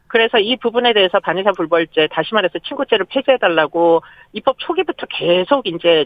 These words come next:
지적을 해왔는데도 그게 개정이 잘 안 되고 있다가 이번 사건을 계기로 이번에는 꼭 지금 이 반의사 불벌죄를 폐지를 꼭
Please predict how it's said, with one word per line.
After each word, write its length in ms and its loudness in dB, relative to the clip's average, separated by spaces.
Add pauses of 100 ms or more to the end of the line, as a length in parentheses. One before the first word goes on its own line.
지적을 360 0
해왔는데도 1120 0 (340)
그게 640 0
개정이 420 -2
잘 160 0
안 200 -2
되고 220 -4
있다가 560 0
이번 380 -2
사건을 880 -2
계기로 640 2 (400)
이번에는 460 0
꼭 260 0 (140)
지금 480 -2
이 480 0
반의사 300 0
불벌죄를 540 -2
폐지를 320 -6
꼭 160 -6